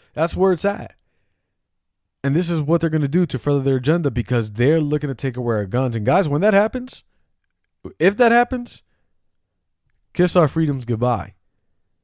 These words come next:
We are in for a dark period. And I pray not. I pray that we are wise to this.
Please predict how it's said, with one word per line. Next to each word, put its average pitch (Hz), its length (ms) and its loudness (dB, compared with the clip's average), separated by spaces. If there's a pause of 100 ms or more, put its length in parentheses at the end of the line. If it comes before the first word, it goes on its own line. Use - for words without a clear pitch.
(200)
We 127 180 2
are 131 80 4
in 131 180 0
for 113 240 -4
a 104 80 -2
dark 110 480 0 (100)
period. 101 440 -4 (760)
And 113 120 -4
I 104 60 -2
pray 117 220 0
not. 113 320 -2 (1200)
I - 60 -12
pray 120 220 2
that 117 100 2
we 123 240 2
are 110 180 2
wise 117 440 2
to 107 80 -8
this. 82 320 -12